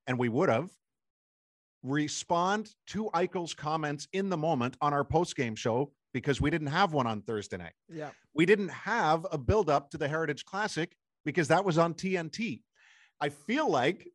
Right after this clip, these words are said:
Speaker 1: I'm reaching out to you because I think it's important still, and I don't want it to get pushed two more weeks <laughs> down the road
Speaker 2: Yeah,
Speaker 1: or
Speaker 2: yeah.
Speaker 1: late at night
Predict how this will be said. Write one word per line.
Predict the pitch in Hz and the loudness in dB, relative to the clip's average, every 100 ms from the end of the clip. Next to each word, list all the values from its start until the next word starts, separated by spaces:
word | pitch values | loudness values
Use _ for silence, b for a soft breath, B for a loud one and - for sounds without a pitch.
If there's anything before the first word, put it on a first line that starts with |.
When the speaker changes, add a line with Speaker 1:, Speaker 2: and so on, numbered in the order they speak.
| _ | _
Speaker 1:
I'm | 143 151 | -2 0
reaching | 160 214 - 175 | 2 0 0 2
out | 202 233 | 2 2
to | 156 | -2
you | 143 156 | -2 -2
because | 151 160 254 175 170 151 - - - | -2 -8 -4 0 0 0 -6 -14 -6
I | 147 | -6
think | 143 240 202 | -2 -2 0
it's | - | 0
important | 175 160 233 262 170 - | -2 -2 -2 -2 -4 -6
still, | 165 196 | -2 0
and | 180 | 2
I | 170 | 2
don't | 208 262 | 2 0
want | 202 175 | -2 -6
it | 143 | -6
to | |
get | 147 175 - | -4 -4 0
pushed | 175 - - _ _ | 0 -2 -10 _ _
two | 190 226 | -4 -2
more | 254 330 | 0 0
weeks | 240 151 127 | 2 0 0
<laughs> | |
down | 208 156 208 175 | 0 2 2 0
the | 180 - | -2 0
road | 208 151 190 - | 2 4 2 -4
Speaker 2:
Yeah, | - - | -10 -2
Speaker 1:
or | 220 208 | 0 0
Speaker 2:
yeah. | 196 | 0
Speaker 1:
late | 165 240 240 | 0 2 2
at | 233 | 2
night | 233 226 | 2 2